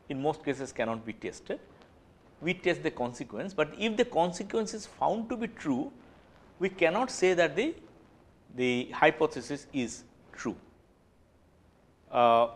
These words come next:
that would be a logical error. Logical error known as the, as affirming the consequent. So, that is definitely not a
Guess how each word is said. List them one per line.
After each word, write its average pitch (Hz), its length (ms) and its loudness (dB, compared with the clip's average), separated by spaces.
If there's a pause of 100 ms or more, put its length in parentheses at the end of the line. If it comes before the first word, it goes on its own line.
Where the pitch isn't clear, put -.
that 165 240 6
would 160 180 0
be 151 100 2
a 127 40 2
logical 117 500 2
error. 85 260 -12 (1500)
Logical 151 540 8
error 165 260 10
known 147 360 4
as 139 180 4
the, 127 200 0 (180)
as 127 440 2
affirming 190 600 6
the 170 80 2
consequent. 113 760 -6 (1120)
So, 127 440 4 (960)
that 175 280 6
is 143 320 2 (240)
definitely 156 500 0
not 123 360 0 (640)
a 110 320 0